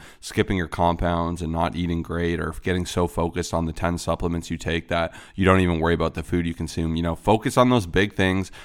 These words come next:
Go back to that stool, you know, that triangle of fitness, if you will, and you are gonna be immensely, immensely ahead of the competition, which is yourself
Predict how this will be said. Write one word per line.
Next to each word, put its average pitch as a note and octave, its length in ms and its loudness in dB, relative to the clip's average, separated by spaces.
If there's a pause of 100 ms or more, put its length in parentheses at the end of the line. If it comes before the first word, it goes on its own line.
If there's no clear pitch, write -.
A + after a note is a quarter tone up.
(140)
Go G2 160 6
back G2+ 280 8
to G#2+ 100 2
that G2 220 4
stool, E2+ 500 2
you E2+ 80 -2
know, E2 100 0
that E2 160 -2
triangle F2 420 2
of F2 80 -2
fitness, E2+ 360 -4
if D#2 140 -6
you E2 100 -2
will, E2 260 0
and E2 140 -2
you E2 80 -2
are E2+ 60 -2
gonna E2 120 -2
be D#2+ 160 -4
immensely, E2 580 -4
immensely E2+ 380 -4
ahead E2 220 -4
of E2+ 80 -6
the E2+ 260 -6
competition, D#2 720 -6
which F2 160 -8
is - 240 -10
yourself F2+ 600 -2